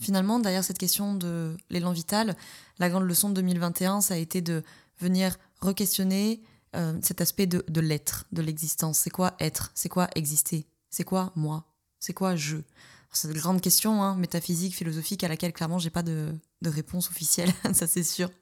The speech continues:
Mais, mais que tout un chacun peut s'approprier, et je l'ai vu, je vous ai vu l'approprier aussi, cette question, euh, en coaching ces derniers mois. Euh, c'est toujours très drôle de voir quand on est thérapeute, comme, euh, on vit beaucoup d'énergie forcément, et que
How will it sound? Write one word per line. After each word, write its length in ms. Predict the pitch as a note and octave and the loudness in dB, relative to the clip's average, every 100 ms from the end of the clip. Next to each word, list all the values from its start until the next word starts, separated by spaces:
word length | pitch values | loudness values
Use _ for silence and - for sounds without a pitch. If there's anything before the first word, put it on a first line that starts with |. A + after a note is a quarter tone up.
| - - - - - A3 | -16 -12 -10 -10 -10 -8
Mais, 400 | E3+ F3+ E3+ E3 - | 2 4 4 2 0
mais 140 | F3+ | 0
que 240 | G3 F#3 | 2 4
tout 140 | F3+ G#3+ | 2 0
un 80 | - | 0
chacun 240 | G3+ G#3 | 0 -2
peut 100 | F#3 | 0
s'approprier, 640 | F3+ F3+ - - F#3+ G3 | -2 -4 -8 -4 -2 0
et 60 | F#3+ | 2
je 300 | F3 F#3 F3+ | 2 2 0
l'ai 200 | F3 F3 | -2 -2
vu, 240 | F3+ A#3+ - _ _ _ - - - | -2 -4 -8 _ _ _ -20 -20 -8
je 140 | - | -4
vous 280 | E3+ B3 A3+ | 2 2 2
ai 40 | |
vu 200 | F#3 F3+ - _ - | 0 -2 -6 _ -6
l'approprier 580 | F3+ F#3 F3 F#3+ F#3 F3+ | -6 -4 -4 -2 0 0
aussi, 340 | E3 F#3 F3 - | 0 -2 -4 -6
cette 200 | F3+ - | -8 -4
question, 400 | F3 - E3+ - - - - | -4 -2 -4 -6 -16 -20 -8
euh, 120 | D#3+ | -4
en 140 | - F3 | -2 -2
coaching 320 | F3+ - F#3 | -2 0 0
ces 100 | F#3 | 0
derniers 280 | F3+ E3+ F3+ | 0 2 2
mois. 280 | F3 F#3+ - - - - | 0 -2 -4 -18 -20 -8
Euh, 160 | E3 D#3+ | -4 -4
c'est 140 | - | -4
toujours 220 | F3 F#3 | -4 -4
très 160 | - G3+ | -2 -2
drôle 220 | F3+ G3+ | 2 2
de 100 | F#3+ | 2
voir 280 | F3 F3 F#3 | 2 2 0
quand 180 | F3 F3 | -2 -2
on 80 | F3 | -2
est 160 | D#3+ | -2
thérapeute, 520 | F3 D#3 F#3 F#3 - - - - _ | -2 -2 0 0 -2 -4 -20 -20 _
comme, 260 | - F3 F3 | -6 -2 0
euh, 400 | E3+ D#3+ D#3+ D#3+ | 0 0 -2 -2
on 80 | E3 | -2
vit 140 | F3 | -2
beaucoup 180 | F3 F#3 | -2 -2
d'énergie 460 | E3+ E3+ E3+ G3 | 0 0 0 0
forcément, 520 | G3+ E3+ - F3+ F#3 F#3 | -2 -2 0 2 2 0
et 80 | |
que 280 | E3+ F3 D#3+ | 0 0 -2